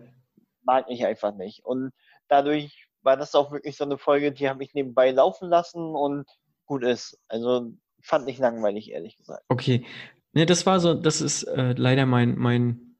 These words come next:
Speaker 2: mein, äh, Platz drei, der weichen musste auf die vier. Äh, ich fand, hab mich voll abgeholt, fand ich total geil,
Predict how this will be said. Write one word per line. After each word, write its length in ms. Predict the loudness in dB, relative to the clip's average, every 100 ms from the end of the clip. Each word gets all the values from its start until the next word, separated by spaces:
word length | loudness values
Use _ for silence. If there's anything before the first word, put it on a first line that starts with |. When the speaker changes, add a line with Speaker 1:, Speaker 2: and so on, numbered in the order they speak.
| _
Speaker 2:
mein, 400 | 0 4 4 2
äh, 340 | 0 -8 -8 -8
Platz 480 | -2 0 2 -2 -4
drei, 280 | 2 4
der 280 | 4 4 4
weichen 320 | 2 2 2
musste 340 | 0 0 -2 -6
auf 160 | -6
die 200 | -4 -4
vier. 480 | -4 -4 2 4 2 -4 -20 _ _ _ _ _ _ -8
Äh, 180 | -4 -2
ich 120 | -4
fand, 360 | -2 -2 -2 -8 _ _ -2
hab 160 | 0 0
mich 200 | -2 -4
voll 240 | -2 2 2
abgeholt, 440 | 0 0 2 2
fand 180 | 2 -2
ich 60 | 0
total 320 | -2 0 2
geil, 440 | 4 4 2 -6